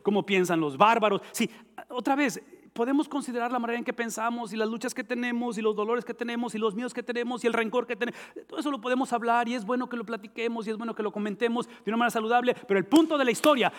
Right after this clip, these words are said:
cuando entendemos que el evangelio, una vez más, el evangelio es lo que Dios ha hecho sin, ¿qué cosa? Mi ayuda, lo que descubro al final de esa conversación es la mente del Señor.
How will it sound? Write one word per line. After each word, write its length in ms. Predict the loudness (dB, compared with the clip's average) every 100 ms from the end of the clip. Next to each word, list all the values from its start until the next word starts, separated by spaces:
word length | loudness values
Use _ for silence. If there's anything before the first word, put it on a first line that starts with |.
| 2
cuando 340 | 4 6 4
entendemos 1000 | 4 4 4 4 6 4 6 4 2 -2 -16 -10 2
que 100 | 4
el 80 | 6
evangelio, 680 | 4 4 4 6 6 4
una 140 | 2 4
vez 80 |
más, 240 | 4 2 0
el 120 | 0
evangelio 500 | 0 2 4 4 4
es 160 | 2 2
lo 160 | 2
que 140 | 0 0
Dios 260 | 0 2
ha 160 | 4 4
hecho 440 | 2 4 4 4 -2 -20 -14
sin, 840 | -8 2 6 6 6 6 4 0
¿qué 120 | -2 0
cosa? 400 | 4 4 2 -6 -20 _ _ _ _ _ _
Mi 440 | -12 -4 2 4 6
ayuda, 1000 | 4 6 6 6 6 6 4 -2 -20 -20 _ _ -4
lo 240 | 4 4 6
que 160 | 4
descubro 580 | 4 2 2 4 6 6
al 100 | 4
final 280 | 4 2 4
de 80 | 2
esa 100 | 2
conversación 600 | 2 2 2 2 2 2 4
es 100 | 8
la 120 | 8
mente 280 | 6 4 6
del 140 | 6
Señor. 400 | 4 4 4 0